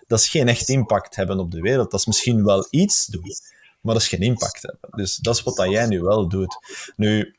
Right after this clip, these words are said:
op het einde van ons leven hebben wij, hè, een eindig verhaal, hè.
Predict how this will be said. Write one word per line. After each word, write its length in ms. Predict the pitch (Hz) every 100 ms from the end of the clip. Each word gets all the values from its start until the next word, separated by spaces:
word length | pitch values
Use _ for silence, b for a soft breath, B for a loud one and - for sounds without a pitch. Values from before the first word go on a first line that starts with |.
| _ _ _ _ _
op 120 | 135
het 100 | -
einde 260 | 160 175 156
van 160 | 147
ons 240 | 131 110 -
leven 360 | 87 107 131
hebben 280 | 104 101 107
wij, 200 | 95 92
hè, 280 | - 113 -
een 160 | 95 98
eindig 340 | 110 107 -
verhaal, 600 | - 87 82 82 131 139 _
hè. 200 | 101